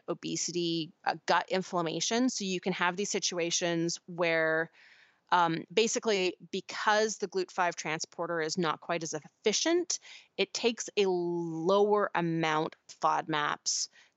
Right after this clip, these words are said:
to tip somebody over into, say, increased flatus frequency, um, noticing some kind of symptoms. Um, but it's not to say that somebody with diabetes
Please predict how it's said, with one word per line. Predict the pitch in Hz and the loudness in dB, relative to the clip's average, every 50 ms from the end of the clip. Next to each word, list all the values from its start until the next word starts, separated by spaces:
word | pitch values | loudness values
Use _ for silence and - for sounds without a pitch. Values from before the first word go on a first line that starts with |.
| _ | _
to | - - - 190 180 170 160 156 _ _ | -4 -2 0 0 0 0 -2 -6 _ _
tip | - - 226 202 - | -2 0 0 0 -2
somebody | - - 208 180 175 170 165 - | -2 -2 0 0 0 -2 -4 -4
over | - - 170 151 156 151 | -2 -2 -2 -2 -2 -4
into, | 156 - - 160 160 160 - - 165 156 156 151 156 156 170 - _ - | -4 -2 -2 -2 -2 -2 -2 -2 -2 -2 -2 -2 -2 -4 -4 -8 _ -10
say, | - - - - 156 156 156 - _ _ - | -8 -6 -4 -2 -2 -2 -2 -4 _ _ -4
increased | 170 165 - - 175 - - | -2 -2 0 0 0 0 -2
flatus | - - 262 233 220 - 247 226 - | 0 0 0 0 0 -2 -4 -4 -4
frequency, | - - 247 - 262 233 220 - 254 240 226 233 226 - - - - - - | -4 -4 -4 -2 -4 -4 -2 0 2 2 2 2 0 -4 -10 -16 -14 -2 0
um, | 196 190 180 180 185 190 | 0 0 2 0 -2 0
noticing | 202 208 196 190 190 185 - 175 165 165 | 2 2 2 2 0 -2 -4 -4 -4 -4
some | 156 - 165 160 | -4 -4 -6 -6
kind | - - 160 160 156 | -6 -6 -6 -6 -6
of | 147 - | -6 -4
symptoms. | - - 165 170 175 - _ _ _ - 240 247 269 294 302 320 - - - - - - - - - _ 208 | -4 -2 -2 -4 -4 -8 _ _ _ -4 -2 0 2 2 2 0 -2 -6 -10 -12 -18 -18 -18 -20 -4 _ 2
Um, | 208 208 202 196 196 190 - - | 2 2 2 0 -2 -4 -6 -2
but | 190 247 240 | 0 2 2
it's | 254 262 - | 2 0 2
not | 285 285 277 - | 2 2 2 0
to | - 247 | -2 -4
say | 214 - 233 214 208 202 | -4 -2 0 0 0 0
that | 170 180 170 - _ _ _ _ _ _ _ _ _ _ _ _ _ | 0 -2 -4 -4 _ _ _ _ _ _ _ _ _ _ _ _ _
somebody | - - - 226 208 202 190 190 175 175 175 175 170 170 160 - - | -12 -4 -2 0 0 0 0 -2 -2 -2 -4 -4 -6 -6 -8 -10 -8
with | 180 175 165 170 - - _ _ _ 170 | -6 -6 -6 -8 -10 -16 _ _ _ -6
diabetes | - 175 147 151 160 220 240 254 233 202 190 180 170 165 151 - - | -4 -2 -2 -2 -4 -4 -4 -4 -4 -2 -2 -2 -2 -4 -4 -8 -12